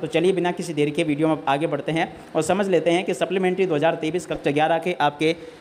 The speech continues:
अंग्रेजी विषय के paper में कौन कौन सी चीज़ें पूछी जाएंगी। तो देखिएगा प्यारे विद्यार्थियों, सबसे पहले अगर हम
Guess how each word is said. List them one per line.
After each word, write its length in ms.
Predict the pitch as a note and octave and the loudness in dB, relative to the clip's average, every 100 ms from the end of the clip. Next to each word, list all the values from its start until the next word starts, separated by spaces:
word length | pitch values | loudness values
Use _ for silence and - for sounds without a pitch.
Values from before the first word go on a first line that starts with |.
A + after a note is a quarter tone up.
| - | -2
अंग्रेजी 300 | E3+ G3 G3 | 0 0 0
विषय 220 | F3 F#3 | -2 -2
के 80 | F3+ | 0
paper 300 | D#3+ D#3+ D#3+ | 0 2 2
में 180 | D#3 F3 - - | 2 -2 -6 0
कौन 160 | E3 | 2
कौन 140 | E3+ F3+ | 4 0
सी 100 | F#3 | -2
चीज़ें 300 | C#3+ F3+ F#3+ | -4 -4 -4
पूछी 200 | D3+ D#3 | -4 0
जाएंगी। 380 | C#3 C3 A#2 G2+ - - - - - - - - - - - - - | 0 0 -6 -8 -16 -20 -20 -20 -18 -14 -14 -14 -16 -16 -20 -16 -4
तो 60 | E3 | 2
देखिएगा 340 | F3 F3 F#3+ | 2 4 4
प्यारे 220 | F#3+ F#3 | 4 2
विद्यार्थियों, 520 | F#3+ D3 D#3 D#3+ G3 | 0 0 2 2 -2
सबसे 300 | F#3+ E3 - | -4 -4 -4
पहले 240 | F#3+ G3 G#3 | 0 2 2
अगर 320 | - E3 F#3 | 0 0 0
हम 140 | G3+ | -2